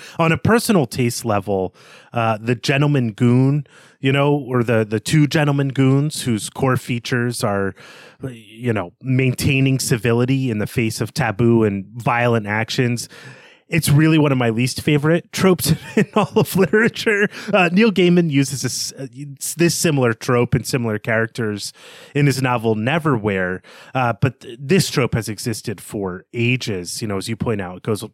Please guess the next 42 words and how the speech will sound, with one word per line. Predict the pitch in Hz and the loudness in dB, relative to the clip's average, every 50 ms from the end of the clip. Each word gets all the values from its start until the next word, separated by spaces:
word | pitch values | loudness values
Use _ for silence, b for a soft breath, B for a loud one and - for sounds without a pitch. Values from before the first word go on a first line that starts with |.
| _ _ | _ _
you | - 117 | -16 -14
know, | 101 90 82 | -14 -14 -14
it's | 92 - | -16 -12
part | - - 127 127 127 | -6 -4 -2 0 0
of | 117 107 | -2 -2
the | 98 95 | -4 -6
hard-boiled, | - 110 104 101 98 - 113 104 101 98 92 90 85 B B B B B B B B B B B - | -4 -4 -4 -4 -4 -6 -4 -2 -2 -2 -4 -6 -8 B B B B B B B B B B B -10
uh, | 104 101 95 92 90 90 87 87 _ | -8 -6 -6 -6 -6 -8 -8 -12 _
sort | - - - - 139 113 | -14 -10 -4 -2 -2 -2
of | 101 - | -2 -4
stable | - - - 131 123 113 123 117 | -6 -2 0 0 0 0 -2 -2
of | 104 95 - | -4 -4 -6
characters. | - - 123 120 143 160 139 - - 92 80 87 - - - B B B B B | -6 -4 -2 0 0 0 -2 -4 -10 -16 -16 -14 -14 -14 -14 B B B B B
So | - - 180 | -4 0 0
yeah, | 175 190 - 123 110 127 | 2 2 2 0 0 0
as | 165 175 | 0 0
I | 175 127 | 0 -2
said, | - - 208 185 113 | 0 0 0 0 2
right | 147 190 180 | 2 2 2
off | 131 123 | 2 0
the | - 120 | -2 -2
bat, | 101 - 180 196 147 117 | 0 0 0 0 2 2
I | 113 | 2
was | 113 - - | 2 2 2
a | |
little | 160 156 135 117 110 | 0 0 0 0 0
worried | 98 110 117 123 135 151 175 185 - - B B B B B B - | 0 0 2 2 2 2 2 0 -2 -6 B B B B B B -2
that | 135 127 | -2 -2
I'd | 127 90 | 0 -2
have | 110 135 131 110 | -2 -4 -4 -4
to | - 135 | -6 -8
deal | 110 - 127 120 120 | -6 -2 2 2 4
with | 120 127 127 - | 4 2 0 -2
these | 131 117 110 - | -4 -6 -6 -4
genteel | - 135 120 110 110 - - 127 120 113 107 | -2 -2 -2 -2 -4 -4 -2 0 0 0 0
goons | - - 120 110 110 117 120 127 127 - - | -2 -2 -2 0 0 0 0 -2 -4 -6 -6
for | - - 120 | -4 -4 -4
the | 104 104 | -2 0
rest | 107 107 113 - - | -2 -2 -2 -4 -6
of | 113 | -6
the | 107 107 | -6 -6
novella | 104 95 95 104 104 110 110 113 117 120 117 | -6 -6 -4 -2 0 0 2 2 2 0 -2